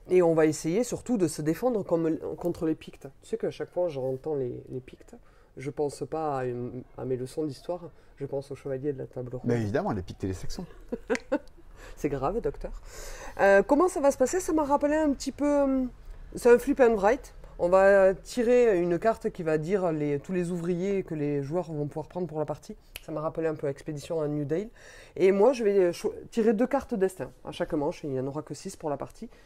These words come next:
Speaker 1: Et sur ces deux cartes destin, il y en a une que je vais choisir pour les ouvriers supplémentaires qui ne seront que pour moi. Et l'autre que je vais mettre au-dessus de mon plateau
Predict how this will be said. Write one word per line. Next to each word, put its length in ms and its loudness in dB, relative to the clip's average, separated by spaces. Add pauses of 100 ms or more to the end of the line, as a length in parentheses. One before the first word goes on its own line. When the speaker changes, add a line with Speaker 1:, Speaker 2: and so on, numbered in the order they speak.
(300)
Speaker 1:
Et 80 4
sur 160 -2
ces 120 0
deux 100 2
cartes 220 -4
destin, 340 0
il 80 2
y 40 4
en 40 0
a 60 4
une 160 4
que 100 2
je 80 4
vais 40 4
choisir 360 0
pour 120 0
les 140 0
ouvriers 220 0
supplémentaires 580 -8
qui 80 -12
ne 80 -8
seront 240 -10
que 160 0
pour 200 -4
moi. 180 -6 (400)
Et 80 -2
l'autre 260 0
que 100 -6
je 120 -2
vais 120 2
mettre 320 -2
au-dessus 420 0
de 80 0
mon 160 2
plateau 380 -6